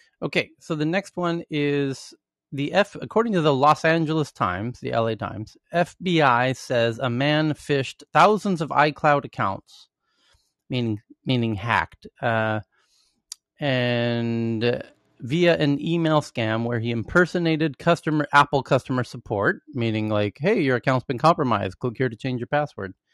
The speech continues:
Uh, stealing six hundred and twenty thousand photos and nine thousand videos until mid-twenty eighteen.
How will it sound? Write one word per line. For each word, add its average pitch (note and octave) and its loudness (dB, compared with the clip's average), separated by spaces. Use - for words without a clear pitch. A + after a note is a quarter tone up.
Uh, C#3 2
stealing E3 0
six - -8
hundred G#3 0
and C#3+ -2
twenty G#3 -2
thousand F3+ 4
photos C3 4
and A#2 -4
nine E3 -2
thousand E3 2
videos B2 2
until B2 0
mid-twenty D3 -2
eighteen. A#2 -6